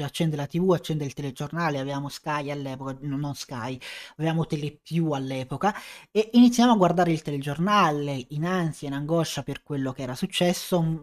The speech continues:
ricordo mia madre al telefono con gli Stati Uniti, che prova a capire cosa è successo, che prova a contattare questi amici di cui non abbiamo informazioni. E le prime informazioni ricordo che le abbiamo avuti nella tarda serata, verso le diciannove e venti, quando mio padre è tornato da lavoro,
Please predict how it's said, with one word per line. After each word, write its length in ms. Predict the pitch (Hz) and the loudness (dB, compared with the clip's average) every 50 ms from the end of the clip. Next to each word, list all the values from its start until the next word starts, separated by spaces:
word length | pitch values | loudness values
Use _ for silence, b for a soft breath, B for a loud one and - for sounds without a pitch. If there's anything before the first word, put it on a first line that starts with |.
| 165 | -4
ricordo 340 | 160 160 170 170 165 165 170 | -2 0 0 0 2 2 2
mia 180 | 170 170 165 160 | 2 2 0 0
madre 260 | 175 190 190 180 175 | 0 0 0 0 0
al 80 | 165 - | -4 -4
telefono 400 | - 165 170 170 170 175 175 165 | -6 -4 -4 -2 -2 -4 -6 -6
con 100 | - 160 | -6 -8
gli 140 | 156 147 139 | -8 -10 -10
Stati 260 | - - 151 - 165 | -12 -12 -10 -4 0
Uniti, 340 | 170 190 202 185 175 151 127 B B B B B B B B B | 2 4 4 4 4 0 -4 B B B B B B B B B
che 120 | B 170 170 | B -6 -2
prova 240 | - 202 208 202 | 2 4 6 6
a 80 | 196 202 | 6 4
capire 480 | - 185 175 220 226 214 196 175 - - | 0 -2 0 4 4 6 6 4 2 2
cosa 240 | - 175 175 170 | 0 2 2 2
è 20 | 170 | 2
successo, 640 | - - 170 156 - - 190 196 196 190 - 170 | -2 -4 -6 -4 0 4 6 6 6 4 2 -2
che 100 | 151 165 | -2 -2
prova 240 | - - 170 170 165 | -4 -4 -2 -2 -2
a 60 | 160 | -2
contattare 500 | - 175 165 165 - _ - 170 165 160 | -2 -4 -4 -4 -6 _ -6 -4 -4 -4
questi 300 | 156 - 151 - - 160 | -4 -6 -8 -8 -4 -2
amici 420 | 160 165 190 208 208 196 - 185 170 | 0 2 4 4 4 2 2 0 -2
di 100 | 165 156 | -2 -2
cui 180 | - 165 156 | -2 -2 0
non 220 | 160 165 196 214 208 | 2 2 4 4 4
abbiamo 320 | 190 185 175 175 170 160 | 4 4 4 2 2 0
informazioni. 1080 | 156 147 - 156 143 147 165 175 175 - - 175 156 135 135 139 165 208 208 - - _ _ _ _ _ _ _ _ _ _ _ _ | -2 -4 -6 -8 -6 -4 -4 -6 -6 -6 -6 -4 -4 -2 -2 -2 -2 -2 -4 -4 -8 _ _ _ _ _ _ _ _ _ _ _ _
E 80 | - 170 | -4 0
le 100 | 185 180 | 0 0
prime 240 | - 233 233 214 196 | 4 4 6 6 6
informazioni 840 | 196 - 175 175 196 233 233 - - 196 196 196 202 214 214 208 B B B B B B B B | 4 2 0 2 2 0 0 -2 0 2 4 4 4 4 2 0 B B B B B B B B
ricordo 380 | B - 208 208 214 202 202 196 | B 2 4 6 6 4 4 4
che 80 | 190 185 | 4 4
le 100 | 180 180 | 4 4
abbiamo 280 | 185 185 180 175 175 | 2 2 2 2 2
avuti 520 | 175 180 185 190 180 180 180 - 180 175 170 | 2 4 4 4 4 2 0 -2 -2 0 2
nella 460 | 175 175 170 170 170 165 165 170 165 | 2 2 2 2 2 2 0 0 -2
tarda 420 | - - 196 196 196 180 180 175 | 0 0 0 0 0 0 -2 -2
serata, 540 | 165 - 170 175 185 190 190 180 165 - 151 | -2 0 0 0 2 2 2 0 0 -4 -6
verso 360 | 151 151 151 156 - - - | -8 -8 -8 -10 -10 -10 -8
le 120 | 156 151 143 | -6 -6 -6
diciannove 540 | 165 160 - 160 160 165 185 196 196 185 | -6 -6 -6 -4 -2 0 2 4 4 4
e 40 | 170 | 6
venti, 440 | 175 190 202 196 190 180 165 - 170 | 6 6 6 4 2 0 0 -2 -4
quando 360 | 160 156 156 156 156 151 156 | -4 -4 -6 -6 -6 -6 -6
mio 140 | 151 151 147 | -6 -6 -4
padre 260 | - 180 - 175 170 | -2 0 0 0 0
è 60 | 160 | -2
tornato 380 | - - 160 165 156 147 143 139 | -2 -4 -4 -2 -2 -4 -4 -4
da 100 | 139 139 | -4 -2
lavoro, 520 | 156 208 202 165 151 147 143 151 170 175 | 0 0 0 2 0 0 2 0 0 -2